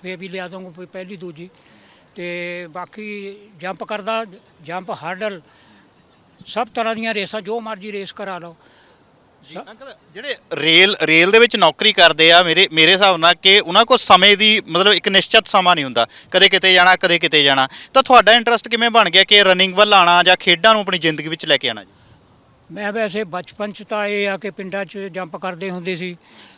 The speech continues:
Speaker 1: ਬਰਸਾਤ ਨੂੰ, ਤੇ ਉਹ ਕਰਦਾ ਰਿਹਾ ਮੈਂ, ਤੇ ਮੈਂ ਚੰਗਾ ਕਰਦਾ ਹੁੰਦਾ ਸੀ। ਸਕੂਲ ਵਿੱਚ ਮੈਂ ਕੁਛ ਕੀਤਾ ਨਹੀਂ ਹੈਗਾ, ਤੇ ਮੈਂ ਕਿਉਂ ਕਹਾਂ, ਦਸਵੀਂ ਪਾਸ ਕਰਕੇ ਮੈਂ ਤਾਂ ਚ-, ਰੇਲਵੇ 'ਚ ਭਰਤੀ ਹੋ ਗਿਆ ਸੀ।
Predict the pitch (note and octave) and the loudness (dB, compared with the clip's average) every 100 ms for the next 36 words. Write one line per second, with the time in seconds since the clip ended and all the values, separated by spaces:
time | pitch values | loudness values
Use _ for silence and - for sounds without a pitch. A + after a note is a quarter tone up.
0 | - D#3+ F3 F#3 F3 F3 E3+ D#3 _ _ | -14 -12 -6 -6 -6 -8 -16 -16 _ _
1 | _ _ - A3+ A#3+ A3+ G3+ A#3+ A3 A3+ | _ _ -14 -12 -10 -8 -4 -4 -4 -6
2 | G#3 A3 B3+ - _ _ _ G#3+ A3 A#3 | -6 -8 -8 -14 _ _ _ -10 -8 -6
3 | A#3 G#3 G#3+ G3+ - A3 B3 A3 G3+ G#3 | -6 -10 -16 -18 -14 -6 -4 -4 -4 -6
4 | F#3+ F#3+ E3 E3+ F3 - G#3+ A3+ A3+ A#3 | -6 -8 -8 -12 -14 -16 -10 -8 -6 -6
5 | A3 A3 A3 G#3 - F#3+ A3+ G#3+ G3+ F#3 | -6 -10 -10 -14 -14 -6 -6 -4 -8 -8
6 | F3+ A#3+ _ _ - _ _ - G3 G3 | -10 -12 _ _ -20 _ _ -14 -12 -10
7 | G3 A#3 A3 A3 G#3 A#3 G3 F#3+ G#3 G3+ | -12 -10 -8 -6 -6 -6 -10 -10 -10 -8
8 | G#3+ F#3+ G3+ F#3+ F#3 G3+ F3+ G3 G3 F#3 | -8 -8 -10 -12 -12 -12 -12 -14 -14 -14
9 | F3+ F3+ F#3 F#3+ C#3+ F3 D#3+ D3 D3+ C3+ | -12 -14 -16 -18 -18 -16 -16 -16 -18 -18
10 | C3 | -20